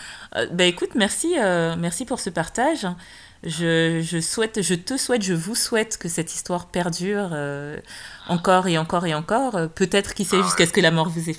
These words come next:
Speaker 1: vous sépare. <laughs>
Speaker 2: Euh, bon, je suis immortel, donc ça va. Je rigole, je rigole, je rigole, je rigole.
Speaker 1: Et, euh, et, euh, non, c'est très, très beau. En plus, ça a débuté par, euh, de, de la conversation, de l'amitié, je suppose aussi. Et ça, c'est une base importante à l'amour, ce que tu nous rappelles aussi.
Speaker 2: Ouais.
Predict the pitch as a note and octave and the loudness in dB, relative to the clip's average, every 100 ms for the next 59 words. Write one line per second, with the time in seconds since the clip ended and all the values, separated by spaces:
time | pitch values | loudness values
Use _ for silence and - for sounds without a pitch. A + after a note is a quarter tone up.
0 | - E3 - D3+ - G4+ A3 E3 - - | -4 -4 -2 -2 2 2 0 2 2 2
1 | - F4+ - A4+ - F#2 - - G2 A#2 | -4 -2 -2 -6 -6 -6 -6 -6 -4 -2
2 | A#2+ C3+ B2+ B2 B2 B2 G2+ - G2 A2+ | 0 -2 -2 -2 -2 -2 -2 -2 2 6
3 | - - - D4 - D#4 - D#4+ - C4+ | 8 8 10 8 10 6 8 4 4 2
4 | - - A#3 - A#3+ - - F#2 - - | 0 -2 -6 -4 -10 -8 -10 -8 4 6
5 | D#5 - - - - B4 - C5+ - - | 8 6 2 -4 -4 -4 -4 -4 -8 -4
6 | G3 E3+ E3 E3 E3 D3+ - D#3+ E3+ E3+ | 2 6 6 6 6 4 2 4 4 4
7 | G#3+ A3+ G#3 - A3 A3+ G#3 A#3 G3 G#3+ | 2 0 -2 -2 0 2 4 4 2 2
8 | F#3+ E3 E3 E3+ F#3+ F3+ E3 D3 D3 C#3 | 2 2 -2 -2 -4 -2 -2 -2 -2 -6
9 | C#3+ D#3 D3+ C#3+ D#3 D3 E3 D3+ D#3+ E3 | -8 -8 -8 -6 -2 -2 -2 -4 -2 -2
10 | D#3+ - G3+ G#3+ F3+ D3 D#3 D#3+ - A3+ | -2 -2 -2 0 2 2 0 -2 -2 -2
11 | - F3 F3+ G3 E3 - G#3 - E3+ F3 | -2 -2 0 0 -2 -2 -4 -2 -2 0
12 | D#3 D#3+ D#3+ D#3+ F3 - A3 A3 F3 D3+ | 2 4 4 2 -2 -4 -4 -2 -2 -2
13 | D#3+ A3 G#3 - E3+ - D#3+ D3+ D#3+ D3+ | -2 -4 -6 -8 -8 -8 -4 -2 -2 -4
14 | D3+ - G3+ | -4 -4 -4